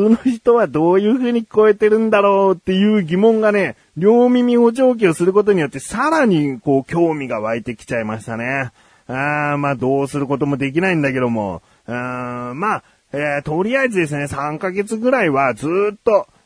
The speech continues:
えー、日常生活つけることによって耳を慣らして、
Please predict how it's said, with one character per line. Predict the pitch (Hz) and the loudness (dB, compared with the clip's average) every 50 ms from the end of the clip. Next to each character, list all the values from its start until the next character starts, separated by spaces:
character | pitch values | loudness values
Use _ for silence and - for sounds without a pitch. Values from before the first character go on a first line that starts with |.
| - | -14
え | 143 139 143 139 139 | -10 -8 -8 -6 -6
ー、 | 135 | -6
日 | 139 143 139 135 - 143 | -4 -6 -6 -6 -8 -4
常 | 143 165 160 156 | -2 0 0 0
生 | 196 190 190 | 0 -2 -2
活 | - 180 - - 120 | -2 -4 -6 -6 -8
つ | 104 - - | -14 -10 -6
け | - 208 | -4 -2
る | 214 190 - | -2 -2 -4
こ | - 139 135 | -6 -6 -4
と | - 226 240 | 0 0 2
に | 220 185 | 4 4
よ | 170 147 139 | 2 2 0
っ | |
て | - _ _ - 269 190 | -2 _ _ -2 -2 0
耳 | 143 143 143 151 180 214 208 | 0 0 0 0 2 0 0
を | 143 | 0
慣 | 117 113 110 107 117 | 0 -2 -2 -2 -2
ら | 160 196 233 | -2 -2 -2
し | - - - | -4 -6 -8
て、 | 139 107 87 85 | -8 -8 -8 -10